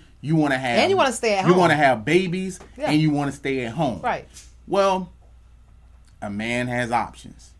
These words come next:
Speaker 1: because he's in that small percentage of what you want, and he gonna do what he want. And that's,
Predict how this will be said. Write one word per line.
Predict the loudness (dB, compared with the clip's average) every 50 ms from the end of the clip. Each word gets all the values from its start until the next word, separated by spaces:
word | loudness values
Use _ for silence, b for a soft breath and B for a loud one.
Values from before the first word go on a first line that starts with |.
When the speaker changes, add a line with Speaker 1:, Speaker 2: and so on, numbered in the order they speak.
| -20 -16 -14
Speaker 1:
because | -12 -10 -10 -10 -10 -10 -12 -16
he's | -14 -10 -6 -4 -4 -4 -6 -8
in | -8 -6 -4 -2 -2 -2 -4 -4 -8 -12 -14
that | -10 -8 -8 -8 -8 -10 -14
small | -14 -10 -6 -2 2 4 4 6 4 4
percentage | 2 -2 -4 -6 -4 -4 -4 -2 -2 -2 -4 -6 -10 -14 -20 _ _ _ _ _ -12
of | -12 -10 -6 -2
what | -2 -2 -2 -2 -4
you | 0 2 2 2
want, | 2 2 2 2 2 2 2 -2 -8 -18 -20 -20 -20 -20 -20 -16
and | -14 -12
he | -10 -8
gonna | -6 -4 -4 -4
do | -4 -4 -6 -6
what | -6 -4 0 2 2 2 2 0
he | -10 -12 -10 -10
want. | -10 -10 -10 -14 -16 -18 -20 -20 -20 -20 -20 -20 -20 -20 -20 -20 -20 -20 -20 -20 -20 -20 -20 -20 -20 -20 -20 -20 -20 -20 -20 -20 -20 -20 -20 -20 -20 -20 -20 -16 -8 -6
And | -4 -2 -2 -2 -2 2 4
that's, | 6 6 6 4 0 -10 -18